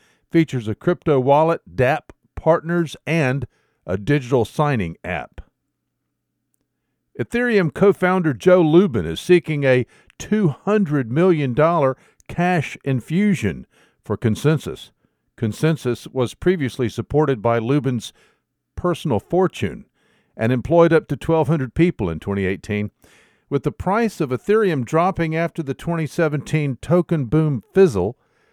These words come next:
ConsenSys laid off thirteen percent of its staff. Reorganized in twenty eighteen, ConsenSys is seeking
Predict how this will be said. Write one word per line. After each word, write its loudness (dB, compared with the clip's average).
ConsenSys -4
laid 2
off 2
thirteen 0
percent -2
of -4
its -12
staff. -2
Reorganized 2
in -4
twenty -2
eighteen, -2
ConsenSys -4
is -2
seeking -2